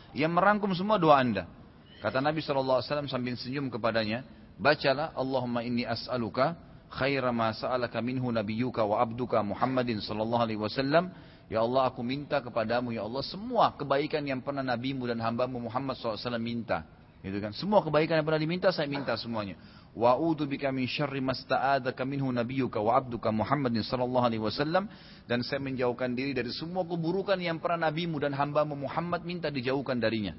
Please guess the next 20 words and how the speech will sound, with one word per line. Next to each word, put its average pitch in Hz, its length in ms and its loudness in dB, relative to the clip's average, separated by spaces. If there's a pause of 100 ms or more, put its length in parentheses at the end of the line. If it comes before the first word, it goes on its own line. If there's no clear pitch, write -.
(360)
"Wa 113 160 0
antal 139 320 0
musta'an," 120 580 2
dan 131 140 0
hanya 120 240 0
kepadamu 117 400 0
lah 117 80 0
kami 113 240 -4
meminta 107 320 -4
pertolongan. 113 560 -4
"Wa 110 160 0
alaikal 107 400 0
balag," 113 320 4 (320)
dan 107 240 0
dari, 113 240 0
darimulah 123 880 0
jawaban 113 480 2
daripada 104 400 0
doa 95 160 0
itu. 90 240 -6